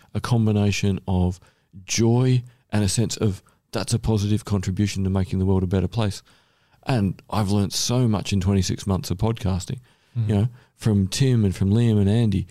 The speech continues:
Speaker 1: here at Ozcast and from our guests with their experience of explaining their ideas, that I'm really more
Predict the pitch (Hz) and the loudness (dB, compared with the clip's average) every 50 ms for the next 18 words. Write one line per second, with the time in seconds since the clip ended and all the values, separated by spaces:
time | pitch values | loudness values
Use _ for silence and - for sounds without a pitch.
0 | - _ _ _ - 131 120 110 104 107 113 110 - - - 95 87 87 87 - | -14 _ _ _ -2 0 2 2 2 2 2 0 -2 -2 -2 0 0 0 0 -2
1 | 101 95 92 - - - - - - 127 117 110 104 101 90 104 127 127 117 - | -2 -2 -2 -6 -12 -20 -16 -6 -2 0 2 2 2 0 0 0 0 0 0 -2
2 | - - - 104 104 92 101 110 113 117 113 - - - - _ - 107 107 110 | -4 -4 -2 -2 -2 0 0 0 2 2 0 -2 -6 -10 -8 _ -2 0 2 2
3 | 101 - 98 85 - - - - 107 110 107 104 101 98 98 98 95 92 92 92 | 0 -2 -4 -6 -6 -6 -6 -2 0 0 2 2 2 2 2 2 2 2 0 0
4 | 90 110 127 147 123 - - - - - _ _ _ _ _ _ _ _ _ _ | 0 0 0 0 0 -2 -6 -10 -16 -20 _ _ _ _ _ _ _ _ _ _
5 | _ _ _ _ _ _ _ _ _ _ - - - 123 127 123 123 123 120 110 | _ _ _ _ _ _ _ _ _ _ -16 -6 -2 0 2 2 2 4 4 2
6 | 104 - 107 107 110 120 127 127 123 123 117 110 107 - _ _ - 101 98 101 | 2 2 2 2 4 4 4 4 4 2 2 0 -2 -6 _ _ -2 0 2 4
7 | 107 110 117 127 131 - | 4 4 4 2 2 0